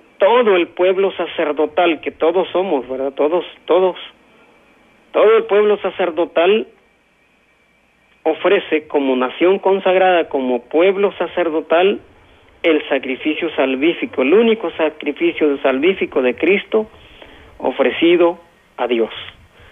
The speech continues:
Espero, hermano, que este tema, pues, les haya iluminado en sus corazones,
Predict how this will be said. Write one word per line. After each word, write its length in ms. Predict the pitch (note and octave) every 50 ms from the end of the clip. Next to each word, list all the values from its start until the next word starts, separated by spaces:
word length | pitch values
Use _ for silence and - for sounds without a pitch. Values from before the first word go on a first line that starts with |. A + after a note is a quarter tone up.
| - - - - - - - - - - _ - - - - -
Espero, 240 | - E3 D#3 D3 C#3
hermano, 400 | C3+ D3 E3+ F3+ F3 D#3 C#3 - -
que 300 | - C#3 A#2+ A2+ A2+ A#2+
este 200 | A#2+ - - D3
tema, 400 | - - E3 E3+ E3 D3+ C#3 -
pues, 240 | - C3 A#2 A2+ -
les 180 | A#2+ A#2+ A2 G#2+
haya 420 | B2 B2+ C3 A#2+ A#2+ A2+ - - - _ _ _ _ _ _ _ _ _ _ _ _ _ _ _ _ _ - _ _ _ _ _ _ _ _ -
iluminado 720 | D#3 D#3 E3 E3+ E3+ E3+ E3+ F#3+ G3+ G3+ F#3+ F3+ G3 G#3
en 80 | G3+ G3
sus 180 | - D3 -
corazones, 680 | _ - E3 D#3 D3+ D3 - G#3 G3+ F#3 E3+ F3+ G3+